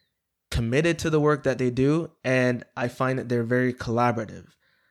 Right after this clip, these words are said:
Once you say the word collaborate in health promotion, people, "Oh my, what can we do?" And people are very willing to collaborate. So one thing I learned is it's a very fulfilling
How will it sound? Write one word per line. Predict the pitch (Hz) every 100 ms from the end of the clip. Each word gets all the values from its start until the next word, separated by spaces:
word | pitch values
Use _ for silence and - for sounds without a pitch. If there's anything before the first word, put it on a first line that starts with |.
| _ _
Once | - 147
you | 170
say | 165 170
the | 160
word | 147 151 139
collaborate | - 131 151 131 135 135
in | 123 120
health | 127 131
promotion, | 123 123 143 170 151
people, | 143 131 190
"Oh |
my, | 196 180
what | 190 196
can | 202
we | 185
do?" | 170 180
And | 160 135
people | 143 147
are | 143 131
very | 120 127 135
willing | 127 123 123 120
to | 117
collaborate. | - 117 123 143 147
So | 135
one | 139 143
thing | 147
I | 143
learned | 131 131 127 127
is | 120 117 _ _ _ _ _ -
it's | 131 127
a |
very | 117 131 151 143
fulfilling | - 127 - - 127 131 131 123